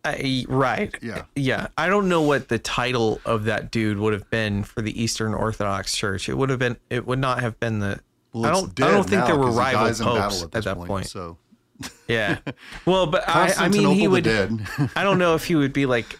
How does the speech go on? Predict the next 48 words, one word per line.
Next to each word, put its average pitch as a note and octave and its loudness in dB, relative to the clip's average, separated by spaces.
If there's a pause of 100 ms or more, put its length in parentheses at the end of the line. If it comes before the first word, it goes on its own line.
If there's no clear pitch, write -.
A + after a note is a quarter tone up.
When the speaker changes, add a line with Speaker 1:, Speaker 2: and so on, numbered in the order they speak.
Speaker 1:
uh, G#2+ -2 (200)
an A#2 -2
archbishop B2+ 0
or, G#2+ -2
you D3 -2
know, B2+ 4
I'm B2+ 0
not B2+ 0
sure A#2+ -2
what G#2+ -2
the, A2 -2
Speaker 2:
Or B2+ 0
he C3+ 2
was A2+ -2
Speaker 1:
the A2+ -10
Speaker 2:
whatever C3 0
the A2+ -4
head B2+ 0
Speaker 1:
title A#2 2
Speaker 2:
of G#2+ 0
Speaker 1:
of A2+ -2
the A#2 0
Speaker 2:
maybe A2+ 0
the A2+ 0
Speaker 1:
highest G#2 0
Speaker 2:
Eastern A#2 -2
Speaker 1:
would G#2 -2
have G2+ -6
been. G2+ -4
Speaker 2:
Orthodox F#2+ -6
Church F#2+ -12
was F2+ -12
at - -18
that E2+ -16
time. F2 -14
Speaker 1:
Right. G#2 -2 (200)
Yeah. A2 -2
Speaker 2:
So, G#2+ 0
but A#2 -6
basically C#3+ -2
that A#2 -4
church C3 -8
is G2+ -14
falling. G2+ -6 (480)
And B2+ -4
this A3+ -2
leaves F3 -2
Hunyadi A#2+ -4